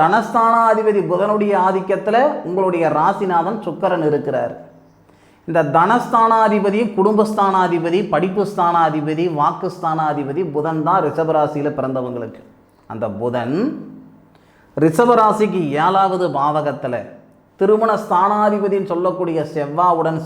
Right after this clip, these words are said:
சேர்ந்து குரு ப-, குரு பகவானுடைய பார்வை வாங்கி உங்க ராசியை பார்க்கிறாரு. அப்போ குடும்பஸ்தானாதிபதியும் திருமண ஸ்தானாதிபதியும் சேர்றது சிறப்பு.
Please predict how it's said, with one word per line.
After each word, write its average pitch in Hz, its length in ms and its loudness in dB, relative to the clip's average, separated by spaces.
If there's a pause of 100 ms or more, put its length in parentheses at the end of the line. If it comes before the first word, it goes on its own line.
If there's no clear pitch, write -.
சேர்ந்து 139 380 -2 (580)
குரு 208 220 6 (120)
ப-, 175 140 2 (180)
குரு 196 200 4
பகவானுடைய 180 500 -4 (160)
பார்வை 156 400 0 (140)
வாங்கி 143 360 -2 (440)
உங்க 135 180 -2 (100)
ராசியை 135 460 0
பார்க்கிறாரு. 110 640 -4 (920)
அப்போ 110 320 -4 (720)
குடும்பஸ்தானாதிபதியும் 202 1160 2
திருமண 202 280 2 (100)
ஸ்தானாதிபதியும் 185 840 0
சேர்றது 185 440 2 (120)
சிறப்பு. 147 360 0